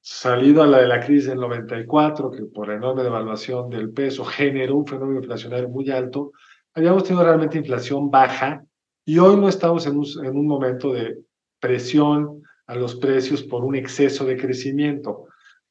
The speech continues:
La, con, con la economía ha crecido poco, el déficit público se mantiene más o menos bajo. Es una inflación fundamentalmente importada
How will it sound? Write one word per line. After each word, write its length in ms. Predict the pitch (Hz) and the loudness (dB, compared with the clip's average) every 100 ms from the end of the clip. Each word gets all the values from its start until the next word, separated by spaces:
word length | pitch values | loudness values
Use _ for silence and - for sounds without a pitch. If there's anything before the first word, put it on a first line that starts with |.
| _ | _
La, 260 | 117 117 | -12 -12
con, 680 | 113 - - - 147 - 127 | -12 -18 -20 -18 -12 -6 -6
con 120 | 127 | -4
la 140 | 123 139 | -4 -4
economía 280 | 131 135 123 | -4 -4 -4
ha 40 | |
crecido 380 | - - 123 123 | -6 -10 -10 -4
poco, 400 | 175 175 - 170 | 0 0 0 -2
el 80 | 131 | 0
déficit 240 | - - | -4 -6
público 280 | 117 117 117 | -8 -8 -8
se 100 | 107 | -10
mantiene 280 | 104 120 117 | -10 -8 -8
más 200 | 113 113 | -8 -10
o 80 | |
menos 220 | 107 110 120 | -12 -10 -6
bajo. 440 | 165 165 160 156 - - _ | -4 -4 -6 -6 -14 -20 _
Es 260 | - 170 175 | 2 2 4
una 360 | 190 190 185 156 | 6 6 4 4
inflación 720 | 143 135 127 127 143 151 156 | 0 2 0 2 0 0 -2
fundamentalmente 960 | - 135 131 123 123 143 143 139 - | -2 0 2 0 0 2 4 2 2
importada 1000 | 139 135 123 117 117 135 131 131 127 - | 0 0 -2 -2 -2 0 0 0 -2 -6